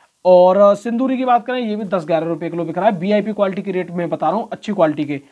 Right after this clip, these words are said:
और बाकी अगर गुल्ले की बात करूँ सैंतीस सतानवे की, वो पाँच रुपये से लेके सात आठ रुपये किलो तक बिक रहा है, इससे ऊपर बिक ही नहीं रहा है। और किर्री का तो कोई भाव नहीं है, फ्री में ले जाओ, कैसे भी ले जाओ। और अगर बाराबंकी की बात करूँ तो तीन सौ से लेके चार सौ रुपये का बिक रहा है लगभग,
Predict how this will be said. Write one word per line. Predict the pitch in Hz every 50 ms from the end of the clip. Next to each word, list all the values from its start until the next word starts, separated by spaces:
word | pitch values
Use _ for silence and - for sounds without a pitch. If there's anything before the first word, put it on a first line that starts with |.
| _ _ _ _ -
और | 214 220
बाकी | 185 185 190 196 - 262
अगर | 240 240 226
गुल्ले | 202 214 220 220 233
की | 226 254
बात | 214 220 214 208
करूँ | - 226 247
सैंतीस | 226 - 226 208 202 220
सतानवे | 208 233 220 214 220 214
की, | - 240
वो | 233 233 240 233
पाँच | 233 - 220 196 196 208 202 226
रुपये | 214 196 214 208
से | 208 220
लेके | 202 202 214 220
सात | 214 - 185 185 196
आठ | 180 160
रुपये | 175 170 170 185
किलो | 175 180 175
तक | 170 196
बिक | 170 160 160 151
रहा | 202 208
है, | 214
इससे | 202 208 208
ऊपर | 190 165 190 170
बिक | 147 151 -
ही | 175
नहीं | 165 170 165
रहा | 165 160
है। | 165 165 - - _ _ _ _ -
और | 220
किर्री | 208 214 - 247 240 262 269
का | 247 254 247
तो | 233 240
कोई | 214 247
भाव | 226 175 151 175 196
नहीं | 208 220 226 240
है, | 262 247
फ्री | - 175 185 202
में | 214 214
ले | 208 202
जाओ, | 220 233
कैसे | 226 233 196 - -
भी | 190 185
ले | 170 165
जाओ। | 160 160 160 160 - _ _ _ _ _ _ _ _ -
और | 180 185 185 190 196 208 202 - _
अगर | - 220 240 262
बाराबंकी | 208 196 202 208 233 233 254 247 226 226
की | 220 262
बात | 247 240 233 233 233
करूँ | 254 254 254 247
तो | 262
तीन | - - 254 240 240
सौ | 214 247 240
से | 220 247
लेके | 247 233 233 240 254
चार | 208 233 214 190
सौ | 180 -
रुपये | 208 208 214 208 208
का | 208 214 202
बिक | 175 175 151
रहा | 175 170
है | 170
लगभग, | 165 160 147 147 156 151 151